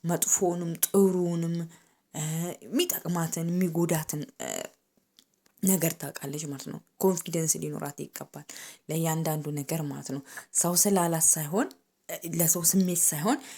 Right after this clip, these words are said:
ለራሷ ነው ያን ነገር መወሰን ያለባት። ሰው ምን ይለኛል፣ ወይኔ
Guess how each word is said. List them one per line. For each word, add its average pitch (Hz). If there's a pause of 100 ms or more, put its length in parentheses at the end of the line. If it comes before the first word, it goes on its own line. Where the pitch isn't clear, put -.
(180)
ለራሷ 180 (140)
ነው 143
ያን 151
ነገር 151
መወሰን 151
ያለባት። 135 (320)
ሰው 175
ምን 214
ይለኛል፣ 170
ወይኔ 185